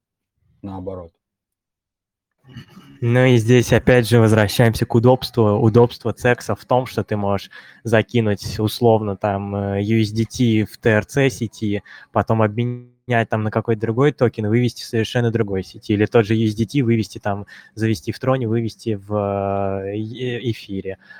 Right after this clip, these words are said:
Speaker 2: А как с дексами это работает? Никак это не работает. Это нужно использовать все мосты,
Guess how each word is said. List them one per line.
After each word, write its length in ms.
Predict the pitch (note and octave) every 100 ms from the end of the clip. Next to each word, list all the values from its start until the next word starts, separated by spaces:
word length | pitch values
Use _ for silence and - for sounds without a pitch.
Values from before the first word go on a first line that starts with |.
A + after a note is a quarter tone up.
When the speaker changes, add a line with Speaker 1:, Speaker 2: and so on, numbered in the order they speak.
| -
Speaker 2:
А 420 | G#2 G2+ G#2 G#2 G#2
как 280 | A#2 A2
с 80 | G#2+
дексами 460 | A#2+ D3+ - B2 G#2+
это 140 | G2
работает? 460 | G2+ G2 G2+ G2 G#2
Никак 360 | A2+ A2 G2+ G#2
это 100 | -
не 100 | G#2
работает. 480 | G#2 G2+ G2+ - G#2+
Это 180 | - A2
нужно 280 | A2 A2+
использовать 560 | A2 - A#2 G#2+ G#2+ G#2
все 180 | - A2+
мосты, 540 | G#2+ G#2+ - D3+ D#3